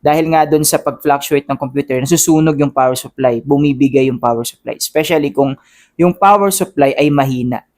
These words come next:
Ang pinakadelikado pa dyan, kung yung power supply ninyo ay pipitsugin, ibig sabihin yung mga generic cheap power supply,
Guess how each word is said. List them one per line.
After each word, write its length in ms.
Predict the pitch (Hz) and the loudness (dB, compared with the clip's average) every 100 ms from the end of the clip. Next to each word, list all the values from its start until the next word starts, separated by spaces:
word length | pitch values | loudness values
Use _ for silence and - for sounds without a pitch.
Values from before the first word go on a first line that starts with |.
| _ - _ _ | _ -20 _ _
Ang 240 | - 208 196 | -4 -2 0
pinakadelikado 960 | 233 233 226 185 185 180 165 160 156 | 2 2 2 2 2 2 2 2 0
pa 160 | 151 143 | 0 0
dyan, 240 | 123 117 | 0 -2
kung 160 | 120 180 | 0 0
yung 160 | 190 185 | 0 0
power 240 | 175 170 | 0 0
supply 400 | - 170 147 143 | -4 -4 0 0
ninyo 400 | 139 135 127 117 | 0 -2 -2 -2
ay 480 | 131 131 131 127 123 | -2 0 0 -2 -4
pipitsugin, 720 | 147 - - 143 135 135 117 | -8 -10 2 2 2 0 0
ibig 160 | 120 - | -4 -4
sabihin 560 | 147 139 139 139 135 | -2 2 2 2 0
yung 80 | 131 | 0
mga 560 | 131 131 123 117 117 120 | 0 0 0 -2 -4 -2
generic 560 | 151 151 151 139 - | 2 4 4 2 -2
cheap 240 | - 151 - | -8 -10 -4
power 240 | 139 135 131 | -2 0 0
supply, 400 | - - 131 | -4 -6 -6